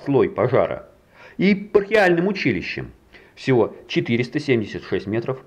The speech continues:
по прямой. То есть возле училища в тысяча восемьсот тридцать четвертом году уровень также был ниже на два метра. Ну и тут вы мне возразите, что, мол, попался, здание-то построено в тысяча восемьсот шестьдесят шестом году.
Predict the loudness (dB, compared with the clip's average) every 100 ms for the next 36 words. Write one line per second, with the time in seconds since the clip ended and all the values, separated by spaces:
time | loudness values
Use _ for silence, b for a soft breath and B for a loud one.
0 | -4 0 2 2 0 -4 -10 -20 _ _
1 | _ _ _ _ 4 4 2 B B B
2 | 2 2 2 -2 0 0 0 -6 -12 -4
3 | -2 0 0 0 0 0 -2 -2 -4 -2
4 | 0 2 2 0 -2 2 2 2 0 2
5 | 2 2 -2 0 0 2 2 2 2 2
6 | 0 0 -2 -2 -4 -4 -4 -10 -20 _
7 | _ _ _ _ _ -4 -2 0 0 2
8 | 2 2 4 2 0 -2 -8 -10 B B
9 | 2 4 6 4 2 2 2 2 0 -10
10 | -10 0 4 4 4 -2 0 0 2 2
11 | 2 0 0 0 0 -2 -2 -2 -4 -2
12 | -2 -2 -4 -2 2 2 2 -2